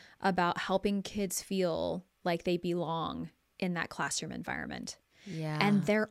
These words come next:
Speaker 1: all sorts of kids that are coming in, different personality types, coming from different socioeconomic places.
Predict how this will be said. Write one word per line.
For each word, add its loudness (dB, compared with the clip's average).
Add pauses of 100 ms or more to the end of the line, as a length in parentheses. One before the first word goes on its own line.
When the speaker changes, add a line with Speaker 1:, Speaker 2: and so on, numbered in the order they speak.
Speaker 1:
all 6
sorts 0
of -2
kids -2 (220)
that 0
are 2
coming -4
in, -4
different 2
personality 2
types, 2
coming 0
from 0
different 0
socioeconomic 2
places. 2